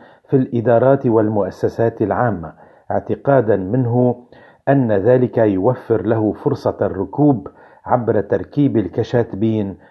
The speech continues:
والتصرف بالبيادق. الناس تسعى إلى الصمود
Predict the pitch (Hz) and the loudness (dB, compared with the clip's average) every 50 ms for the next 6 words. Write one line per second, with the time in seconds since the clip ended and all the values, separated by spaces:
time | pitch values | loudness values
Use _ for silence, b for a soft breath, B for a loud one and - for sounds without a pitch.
0 | b b - 117 123 - - 117 - - - 123 98 90 95 95 - - - 104 | b b -2 -2 -2 -2 -4 -8 -4 0 0 0 0 0 -2 -4 -4 -6 -6 -4
1 | 104 101 95 101 98 107 110 101 87 78 - - _ - - _ _ _ _ _ | -4 -2 0 0 2 2 2 2 0 -4 -8 -16 _ -20 -20 _ _ _ _ _
2 | _ _ B B B B B B B 131 127 131 139 165 180 160 160 143 - - | _ _ B B B B B B B 0 0 2 4 4 2 2 2 0 0 2
3 | 170 156 - - 131 139 135 131 - 120 123 117 110 - - 131 120 135 156 143 | 0 0 0 2 2 2 2 2 2 0 0 0 -2 -4 -4 -2 0 2 2 2
4 | 107 80 - | 2 0 -4